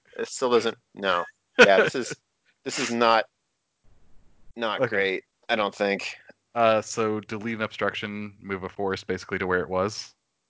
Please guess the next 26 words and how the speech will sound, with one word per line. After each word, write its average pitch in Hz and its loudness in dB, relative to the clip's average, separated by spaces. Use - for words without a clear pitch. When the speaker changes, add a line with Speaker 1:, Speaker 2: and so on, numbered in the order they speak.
Speaker 1:
Yes, 98 0
that 101 4
would 95 -4
be 90 -10
better, - -8
I - -20
think. - -16
Speaker 2:
Okay. 90 -10
Speaker 1:
Yeah. - 0
Speaker 2:
I 139 10
think 208 12
I 196 10
named 135 8
him 113 -2
right 101 2
this 95 -14
time, 98 -4
though. 127 -4
Speaker 1:
Yes, 120 4
you 101 -8
did. 127 -2
Yep. 131 -10
Well 135 2
done. 107 -8
<laughs> 170 10
Necrofactory. 98 2